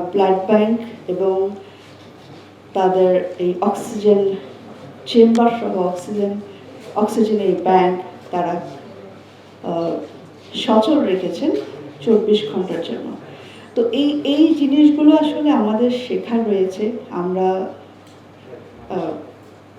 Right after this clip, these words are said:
আমাদের, আমাদের দেশের সবচেয়ে গুণী মানুষরা,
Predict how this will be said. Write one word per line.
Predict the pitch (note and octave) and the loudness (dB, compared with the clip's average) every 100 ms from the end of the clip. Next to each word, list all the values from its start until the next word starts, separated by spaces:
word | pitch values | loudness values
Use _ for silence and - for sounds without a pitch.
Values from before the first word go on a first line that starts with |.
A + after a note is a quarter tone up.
| - - | -12 -4
আমাদের, | F#3 F3+ F3+ F#3 G3 F#3+ - | -2 0 0 0 2 0 -2
আমাদের | F#3+ F#3+ G3 G3+ G#3 G#3 F#3+ | -4 -2 -2 0 0 0 0
দেশের | F#3 F#3 A3+ A#3 | 0 2 4 2
সবচেয়ে | A#3 A3+ G#3+ A3 G#3+ A3 | 2 -4 0 6 6 4
গুণী | F#3+ G#3 A3 | 2 4 6
মানুষরা, | A#3 A3 F#3+ A3 A#3 - A3+ G#3 G#3+ | 6 4 2 0 0 -6 0 2 0